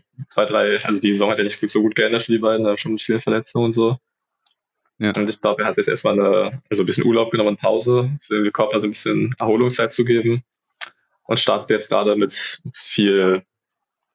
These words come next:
Speaker 1: also Stabi-Training und Reha und so im Moment. Und ich glaub, wenn's nach Plan läuft, dann steigt er so Anfang nächsten Jahres wieder voll ein in, in Ball. Und bis dahin wird's erstmal, glaub ich, viel um so verletzungsfrei bleiben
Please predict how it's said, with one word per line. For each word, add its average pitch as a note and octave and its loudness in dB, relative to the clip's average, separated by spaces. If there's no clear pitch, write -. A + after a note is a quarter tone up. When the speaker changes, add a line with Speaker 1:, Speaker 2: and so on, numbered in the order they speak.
Speaker 1:
also F2+ 0
Stabi-Training F#2+ 0
und F2 0
Reha G#2+ 2
und G#2 2
so G#2+ 2
im G#2 0
Moment. G#2+ -2
Und G2 -4
ich - -14
glaub, G2 -2
wenn's F#2+ -2
nach F#2 -4
Plan G#2 0
läuft, G2+ 0
dann F#2+ -4
steigt G2+ -2
er F#2+ 2
so F#2+ 0
Anfang F#2+ -2
nächsten G2+ 0
Jahres G2+ 0
wieder G2+ 2
voll G#2 0
ein G#2 2
in, G#2+ -2
in A2+ -6
Ball. A2 2
Und F2 -4
bis G2+ 0
dahin G#2+ 0
wird's G#2 0
erstmal, - 0
glaub - 2
ich, G#2+ -4
viel A2 0
um G2+ 2
so G#2 -2
verletzungsfrei G2+ 0
bleiben G2 0